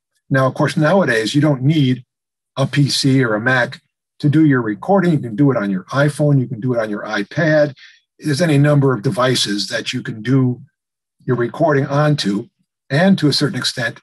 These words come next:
editing. Uh, so at one point, I actually had a Studer A eighty tape machine, an extremely expensive professional tape machine with Dolby A noise reduction adapters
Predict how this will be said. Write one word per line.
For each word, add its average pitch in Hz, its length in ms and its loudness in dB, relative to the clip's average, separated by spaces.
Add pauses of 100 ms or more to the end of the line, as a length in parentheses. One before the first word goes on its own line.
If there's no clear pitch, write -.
editing. 107 480 0 (960)
Uh, 117 280 2 (1120)
so 170 560 0 (1400)
at 147 100 0
one 143 240 2
point, 143 240 0
I 147 100 2
actually 165 240 -2
had 135 200 2
a 120 180 -2
Studer 160 580 2 (140)
A 151 80 0
eighty 139 560 2 (340)
tape 190 220 0
machine, 104 540 -2
an 104 180 -12
extremely 165 680 2
expensive 127 500 -4
professional 120 480 -6
tape 127 220 -4
machine - 260 -4
with 120 220 -8
Dolby 156 500 2
A 135 420 2 (760)
noise 151 260 4
reduction 131 400 -2
adapters 117 680 -4